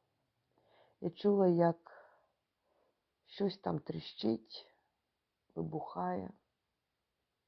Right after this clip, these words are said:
Дивилася туди в темряву, шукаючи те вікно. Тема дітей.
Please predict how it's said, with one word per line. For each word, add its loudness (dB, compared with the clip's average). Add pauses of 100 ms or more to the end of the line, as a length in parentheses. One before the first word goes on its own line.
(2000)
Дивилася 0 (1900)
туди -2
в -4
темряву, 0 (1700)
шукаючи -2
те -4
вікно. -8 (1600)
Тема 6
дітей. -2